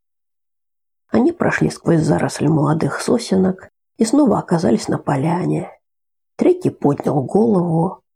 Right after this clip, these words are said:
лицо его приняло выражение глубокой сосредоточенности. Он протянул руку.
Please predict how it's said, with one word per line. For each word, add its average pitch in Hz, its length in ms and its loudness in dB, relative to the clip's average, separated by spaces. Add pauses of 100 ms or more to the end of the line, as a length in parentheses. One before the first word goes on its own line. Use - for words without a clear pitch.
(200)
лицо 220 300 0
его 233 260 4
приняло 208 440 2
выражение 185 800 2 (300)
глубокой 208 420 2
сосредоточенности. 156 1400 -4 (1120)
Он 349 220 0
протянул 143 500 0
руку. - 640 -4